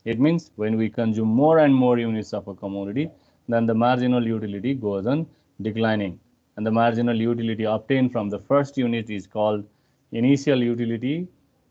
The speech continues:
And when marginal utility is zero, it is known as the point of satiety. Point of satiety, that means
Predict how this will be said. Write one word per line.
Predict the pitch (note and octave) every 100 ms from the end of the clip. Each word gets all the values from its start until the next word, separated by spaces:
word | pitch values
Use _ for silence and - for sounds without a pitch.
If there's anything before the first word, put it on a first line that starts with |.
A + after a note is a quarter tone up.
| _
And | - G#2+ G#2
when | A#2 B2+ C3 C3+ A2+
marginal | A2+ A#2 A#2 A#2 A2
utility | A#2 A2+ A2 G#2+ G2+
is | F2+
zero, | - B2 C#3 D#3 E3
it | A2+
is | A2+ G#2+
known | G#2+ A2+ C3+ C#3+
as | C3 A#2+ A2+
the | G#2
point | - B2+ B2+ B2+ A#2+
of | A2
satiety. | - D3 D3 D3 C#3 C#3 D#3+ F3 _ _ _ _ _ _
Point | A2+ A#2+ A#2+
of | A#2
satiety, | - C#3+ C#3+ C#3 C#3 C#3+
that | D#3 C3 B2
means | A#2+ C#3 D3+ -